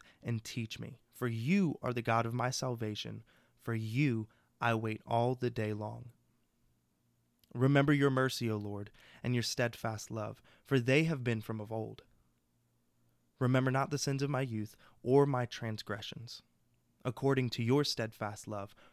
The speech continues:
remember me. For the sake of your goodness, O Lord. Good and upright is the Lord. Therefore he instructs sinners in the way.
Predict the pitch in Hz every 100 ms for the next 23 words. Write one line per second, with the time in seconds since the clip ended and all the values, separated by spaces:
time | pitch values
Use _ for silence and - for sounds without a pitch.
0 | _ 117 107 107 110 107 107 104 - _
1 | _ _ _ _ _ _ _ 131 117 107
2 | - 131 120 117 113 107 113 107 101 -
3 | 110 110 120 123 - _ _ _ _ _
4 | _ _ _ _ _ - 120 139 151 165
5 | - 131 131 123 - 123 123 113 104 101
6 | 101 110 113 _ _ _ _ _ _ -
7 | 131 143 123 113 117 113 101 - 131 -
8 | - 113 107 110 - _ - 113 107 107
9 | 107 110